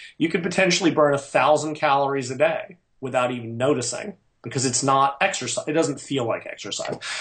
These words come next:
So, so neat is really, there's some genetic differences. There's huge environmental factors.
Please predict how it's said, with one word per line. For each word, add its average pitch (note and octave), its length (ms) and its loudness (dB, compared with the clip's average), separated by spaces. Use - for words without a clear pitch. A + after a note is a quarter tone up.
So, E3+ 200 4
so E3 220 6
neat A3+ 440 4
is D#3+ 160 4
really, D3+ 840 4
there's D3+ 420 4
some D#3+ 180 -2
genetic D#3+ 420 4
differences. D#3 720 -2
There's B2+ 380 -8
huge G3 260 -2
environmental C3 680 0
factors. A2+ 720 -2